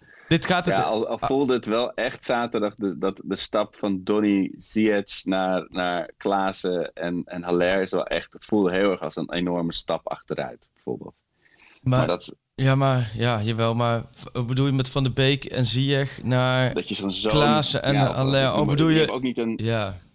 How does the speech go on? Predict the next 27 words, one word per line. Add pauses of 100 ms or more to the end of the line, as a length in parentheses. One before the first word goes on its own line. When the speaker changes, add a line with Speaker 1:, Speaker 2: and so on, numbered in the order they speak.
Speaker 2:
een
Frenkie
of
een
De
Ligt
in
je
team
waarvan
je
denkt,
ja,
allemaal
kut,
maar
we
hebben,
weet
je,
we
hebben
in
elke
linie
sowieso
één